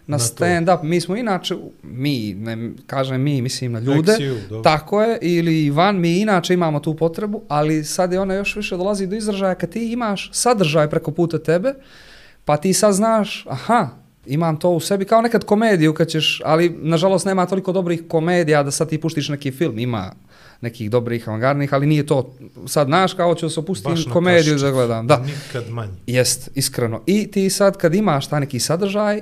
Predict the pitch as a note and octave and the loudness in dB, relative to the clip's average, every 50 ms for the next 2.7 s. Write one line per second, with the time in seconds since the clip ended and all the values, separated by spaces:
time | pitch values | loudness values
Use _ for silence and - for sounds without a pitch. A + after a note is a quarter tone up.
0 | G#3+ - D3+ D3 D3+ D3+ F#3 F#3+ G3 G3 F#3 - G#3 G3 G3 A#3 A#3 - - A3 | -6 -6 -4 -4 -2 -2 -2 -2 -2 -2 -4 -4 -4 -4 -4 -4 -4 -2 -2 -2
1 | G#3+ B3 A#3 F#3 F#3+ F#3 F3+ F3 E3+ E3 E3 E3 - - _ _ _ _ _ _ | -2 0 0 0 2 2 2 0 0 -2 -6 -10 -14 -20 _ _ _ _ _ _
2 | - - D#3+ D3+ - G#3 - - - C#3 A#2+ A2 A2+ | -4 -4 -2 2 2 2 2 2 0 0 0 0 -4